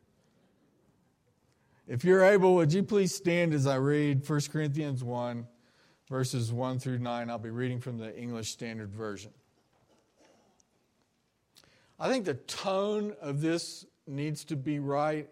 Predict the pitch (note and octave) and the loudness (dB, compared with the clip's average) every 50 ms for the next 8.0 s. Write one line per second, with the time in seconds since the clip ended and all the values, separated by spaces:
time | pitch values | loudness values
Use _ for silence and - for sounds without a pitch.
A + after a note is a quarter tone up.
0 | - D#3 C#3+ C3+ C3 C3 B2+ - _ _ _ - C3 D#3 F3 E3+ D#3+ D#3 D3 C#3 | -16 -16 -14 -14 -14 -14 -16 -18 _ _ _ -14 -10 -10 -8 -6 -4 -4 -4 -4
1 | C3+ B2+ B2 B2+ B2+ - - C3+ B2 A#2 A#2+ A#2+ A2+ G2 G#2+ A#2+ B2 B2+ B2+ B2+ | -6 -6 -8 -8 -8 -8 -8 -8 -8 -6 -6 -8 -10 -10 -10 -12 -10 -10 -10 -12
2 | B2 A#2 A2 - - A#2 G2+ G2 F#2+ F2+ - _ _ _ _ _ _ _ _ _ | -12 -14 -14 -12 -10 -10 -8 -10 -12 -14 -18 _ _ _ _ _ _ _ _ _
3 | _ _ _ _ _ _ _ _ _ _ _ - B2 C3 C#3+ D#3 E3+ F#3+ F#3 F3 | _ _ _ _ _ _ _ _ _ _ _ -14 -10 -6 -4 -2 -2 -2 0 0
4 | F3 F3 E3+ - - - - - - _ _ _ - - E3 F3 - - D#3 E3 | 0 0 0 -2 -8 -14 -18 -18 -20 _ _ _ -6 -4 -4 -4 -2 0 2 2
5 | E3 E3 D#3 D3 C#3+ D3+ C3 B2 D3 C#3+ D3+ D3+ D#3+ - - D3 C3 B2 - - | 2 2 2 0 -2 -2 -2 -2 0 0 0 0 0 -2 -6 -10 -14 -14 -12 -10
6 | - E3+ E3+ F3 F3+ F3+ E3+ D#3 C#3 C3 C3 A#2+ A2+ C3 C3+ C#3 C#3+ C3+ C3 A#2 | -8 -6 -4 -4 -4 -4 -6 -6 -4 -4 -4 -4 -4 -4 -4 -4 -4 -6 -8 -10
7 | A2 G#2 G#2 G#2+ G#2 A2+ A2+ A#2+ B2 A#2+ A#2 G#2+ G2 G2 _ - G#2+ G2+ G2 E2 | -10 -12 -12 -14 -14 -12 -10 -10 -8 -8 -10 -12 -14 -16 _ -14 -14 -14 -14 -18